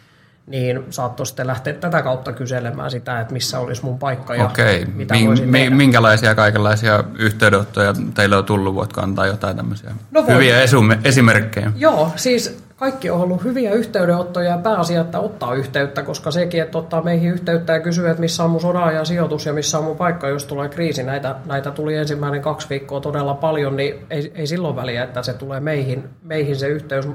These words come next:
Speaker 1: Me osattiin sitten ohjata, että ota yhteys aluetoimistoon ja antaa sitten sinne niinku sitä väylää. Mutta tää oli aika iso kysymys. Ja sitten monet kysyivät, että mitä minä voin tehdä. Se oli se suurin. Että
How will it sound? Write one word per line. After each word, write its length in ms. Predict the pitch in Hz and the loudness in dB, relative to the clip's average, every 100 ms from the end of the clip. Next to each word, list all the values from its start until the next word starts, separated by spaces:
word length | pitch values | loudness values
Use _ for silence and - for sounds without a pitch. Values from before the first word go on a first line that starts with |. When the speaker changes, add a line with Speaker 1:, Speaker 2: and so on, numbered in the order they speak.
| - | -8
Speaker 1:
Me 80 | 175 | -4
osattiin 360 | 165 117 - - | -4 -4 -8 -10
sitten 180 | 175 | -4
ohjata, 360 | 180 175 170 160 | -2 -2 -2 -2
että 220 | 160 160 160 - | -4 -8 -8 -8
ota 220 | 170 165 | -2 -2
yhteys 340 | 165 - 160 | -2 -6 -6
aluetoimistoon 880 | 175 143 117 120 120 - - 117 135 - - _ _ _ - | -2 -4 -4 -8 -8 -6 -6 -6 -6 -8 -20 _ _ _ -4
ja 120 | 147 | -2
antaa 280 | 151 147 147 | 0 -2 -4
sitten 440 | 165 160 147 151 - - | -4 -4 -4 -6 -8 -14
sinne 300 | - 165 139 | -4 -2 -2
niinku 280 | 123 131 - | -4 -6 -10
sitä 240 | - 131 | -8 -6
väylää. 480 | 131 131 117 120 - - - _ _ _ - | -2 -2 -2 -6 -8 -10 -20 _ _ _ -10
Mutta 220 | 160 165 | -4 0
tää 160 | 185 | 2
oli 160 | 170 143 | 2 2
aika 220 | 160 170 | 0 0
iso 240 | 175 185 175 | 0 0 0
kysymys. 600 | 175 165 165 139 135 - 165 | 0 2 2 2 -2 -2 -2
Ja 80 | |
sitten 260 | 170 220 170 | -2 -2 -2
monet 280 | 196 156 - | -2 -2 -2
kysyivät, 260 | 175 165 | -4 -2
että 120 | 147 165 | -4 -6
mitä 200 | 170 151 | -4 -4
minä 220 | 135 135 | -4 -2
voin 160 | 135 | -2
tehdä. 260 | 135 139 131 | -2 -4 -4
Se 140 | - | -4
oli 140 | 170 151 | -4 -2
se 80 | 139 | -2
suurin. 400 | 147 120 - - - _ _ _ _ _ - | -4 -4 -6 -10 -16 _ _ _ _ _ -12
Että 240 | 147 156 | -6 -4